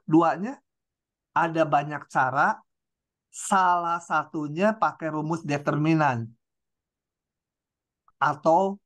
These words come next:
ininya dikalikan berapa, ini kalikan berapa, dikurangi, itu juga bisa.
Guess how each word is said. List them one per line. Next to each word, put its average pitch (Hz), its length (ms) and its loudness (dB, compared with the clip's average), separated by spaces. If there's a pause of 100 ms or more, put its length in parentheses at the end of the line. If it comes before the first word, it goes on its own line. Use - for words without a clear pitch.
(300)
ininya 151 560 0
dikalikan 151 1400 -2
berapa, 160 640 0
ini 151 160 -14
kalikan 143 400 -4
berapa, 139 240 0
dikurangi, 156 800 0
itu 143 160 -6
juga 135 160 -4
bisa. 127 400 -4